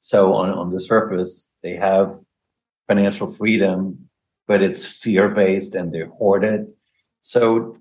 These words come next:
could you talk a little bit about what all the other freedoms are? And then we can talk some more about what we do with it.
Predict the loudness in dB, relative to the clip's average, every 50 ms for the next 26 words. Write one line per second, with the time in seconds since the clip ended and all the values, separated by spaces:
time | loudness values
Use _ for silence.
0 | _ _ -12 -10 -10 -4 2 4 4 4 6 4 6 6 4 6 6 4 4 4
1 | 2 2 2 0 0 0 0 0 -2 -2 -4 -2 -2 -2 -4 -6 -8 _ -12 -10
2 | -10 -6 -6 -4 -6 -6 -6 -6 -4 -4 -2 0 2 2 0 0 -2 -6 -8 -10
3 | -10 -12 -12 -12 -14 -12 -8 -8 -8 -8 -8 -12 -14 -10 -8 -8 -6 -4 -4 -4
4 | -4 -6 -10 -12 -16 -16 -16 -16 -16 -16 -18 -20